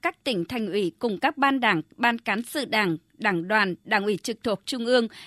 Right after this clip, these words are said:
đã triển khai quy trình giới thiệu quy hoạch Ban chấp hành Trung ương Đảng khóa mười bốn.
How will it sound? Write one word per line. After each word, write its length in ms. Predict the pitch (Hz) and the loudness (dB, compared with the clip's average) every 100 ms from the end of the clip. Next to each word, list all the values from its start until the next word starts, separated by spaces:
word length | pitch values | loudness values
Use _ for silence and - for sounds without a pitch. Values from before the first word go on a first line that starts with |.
| - | -2
đã 180 | 233 302 | -2 0
triển 200 | 320 180 | 0 0
khai 220 | 285 269 - | 0 -2 0
quy 140 | 330 | -2
trình 260 | 311 254 180 | 0 -2 0
giới 180 | 202 214 | -2 0
thiệu 220 | 349 - | 0 -2
quy 180 | - 247 | 0 2
hoạch 160 | 214 - | 2 0
Ban 180 | 220 226 | 0 0
chấp 160 | 214 359 | 0 -2
hành 240 | 302 190 | 0 0
Trung 180 | - 254 | 0 -2
ương 160 | 233 220 | -2 -2
Đảng 200 | 208 156 | -2 -2
khóa 120 | - | 0
mười 140 | 214 226 | 2 2
bốn. 300 | 196 196 | 2 2